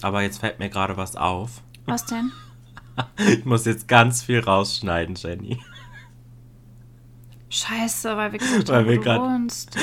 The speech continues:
Speaker 1: Ja, <laughs> einfach ganz viel gedroppt gerade. Ja, ich guck mal, wie ich's mache im Schnitt. Aber ist ja nicht so schlimm. Ich hab da gerade auch gar nicht drüber
Speaker 2: Piepst
Speaker 1: nachgedacht.
Speaker 2: einfach drüber.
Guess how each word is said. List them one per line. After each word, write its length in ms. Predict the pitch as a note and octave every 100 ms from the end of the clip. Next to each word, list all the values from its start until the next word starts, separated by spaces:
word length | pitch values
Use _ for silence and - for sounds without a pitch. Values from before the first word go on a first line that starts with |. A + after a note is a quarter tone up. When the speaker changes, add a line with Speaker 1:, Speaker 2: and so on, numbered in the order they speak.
| D#4 G#3+
Speaker 1:
Ja, 380 | E3 D#3 D#3+ - - - A#4 G#4
<laughs> 420 | - - - -
einfach 480 | G3+ - - D3 -
ganz 340 | D3 C3+ C#3+
viel 200 | - C#3
gedroppt 640 | B2 B2 - A#2+ A#2 - -
gerade. 400 | G2+ F#2+ G2 G#2 A3 A3
Ja, 180 | B2 A#2+
ich 140 | A2+ -
guck 160 | -
mal, 160 | F#2 F2
wie 100 | E2+
ich's 120 | E2
mache 260 | F2 D#2 -
im 140 | D#2+
Schnitt. 420 | E2 - D#2+ D#2+ - - - - -
Aber 200 | F2 F2
ist 120 | D#2+
ja 60 | D#2+
nicht 180 | D#2 -
so 80 |
schlimm. 320 | D#2+ - D#2+ F2
Ich 80 | G#2
hab 120 | G2
da 100 | F2+
gerade 220 | E2 E2
auch 140 | D#2+ -
gar 160 | E2
nicht 180 | E2 -
drüber 140 | -
Speaker 2:
Piepst 240 | B3+ D#2 D#2
Speaker 1:
nachgedacht. 100 | A#3+
Speaker 2:
einfach 260 | A#3 A#3
drüber. 500 | - - G#3+ G#3 G#3